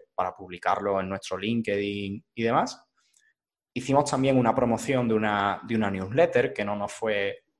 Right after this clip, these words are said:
demasiado bien. Bueno, no fue bien porque al menos se, se pagó a sí misma, por así decirlo. O sea, el dinero que, <laughs> que nos costó promocionarla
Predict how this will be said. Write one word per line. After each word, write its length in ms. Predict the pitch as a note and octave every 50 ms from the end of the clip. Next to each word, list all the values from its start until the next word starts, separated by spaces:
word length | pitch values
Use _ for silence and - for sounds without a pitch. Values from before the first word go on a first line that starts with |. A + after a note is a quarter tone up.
| _ _
demasiado 1040 | - A2 G#2 G2+ - - A#2 G#2+ G#2 G2+ G2+ G2+ G2 G2 G2 G2 G2 G2 G2+ G2+ G2
bien. 420 | G2+ G#2+ A#2 B2 C#3 D3+ D3 B2+
Bueno, 360 | A2+ A2 G2+ F2 - - - -
no 160 | G#2+ G#2+ G#2
fue 240 | - - - B2 A#2
bien 300 | A#2+ B2+ C#3 C#3+ C#3 B2
porque 420 | - - - - G2+ F#2+ G2 - - _
al 140 | - A#2 A2
menos 420 | G#2+ G#2+ A2 A#2 A#2+ A#2 - - -
se, 400 | B2+ A2+ A2+ A2 A2 A2+ - _ _ - - - _
se 280 | - - - - B2+ A2+
pagó 300 | A#2 G#2+ G2+ A#2 B2 B2
a 60 | B2
sí 140 | - - C3
misma, 340 | A#2+ B2 B2 C#3 D#3 F#3 -
por 120 | B2 A2+
así 180 | A2 - - A#2
decirlo. 380 | A#2 - - B2 A#2+ D3 D#3+
O 40 | C#3+
sea, 220 | - - A#2+ G#2+
el 80 | F#2+ G2
dinero 340 | F#2+ G#2+ G#2+ A2 A2+ A#2 A2+
que, 380 | A#2 A#2+ A#2 A#2 A#2 A#2 - - - - _ _ _ _ _ _
<laughs> 280 | - - - D3 -
que 80 | - C3+
nos 120 | A#2+ A#2
costó 400 | - - A#2+ - - - B2 A#2+
promocionarla 840 | A#2+ A#2 A2+ A2+ A2 A2 A#2 A2+ G#2+ A#2+ B2 A2+ G2+ F#2 F2+ - -